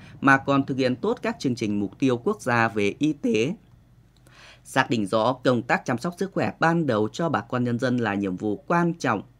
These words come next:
trong những năm qua, đội ngũ cán bộ, nhân viên trạm y tế xã Yên Khương luôn tâm niệm thực hiện tốt lời Bác dạy, lương y như từ mẫu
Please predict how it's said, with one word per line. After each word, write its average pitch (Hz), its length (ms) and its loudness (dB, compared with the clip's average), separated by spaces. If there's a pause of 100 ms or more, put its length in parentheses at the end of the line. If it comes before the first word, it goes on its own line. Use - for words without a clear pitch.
(100)
trong 123 160 0
những 110 200 -2
năm 127 140 0
qua, 113 260 2
đội 110 160 0
ngũ 101 160 -4
cán 110 280 -4
bộ, 143 220 0
nhân 110 200 -2
viên 107 280 0
trạm 110 260 -2
y 120 160 -2
tế 110 280 0
xã 113 260 -2
Yên 127 160 -2
Khương 120 280 0 (320)
luôn 117 280 2
tâm 113 300 -2
niệm 110 260 0
thực - 160 -8
hiện 98 220 -2
tốt 196 260 -2
lời 107 340 0
Bác 107 220 -4
dạy, 110 260 -2 (200)
lương 139 260 6
y 139 320 4 (140)
như 107 220 0
từ 101 280 -4
mẫu 104 300 0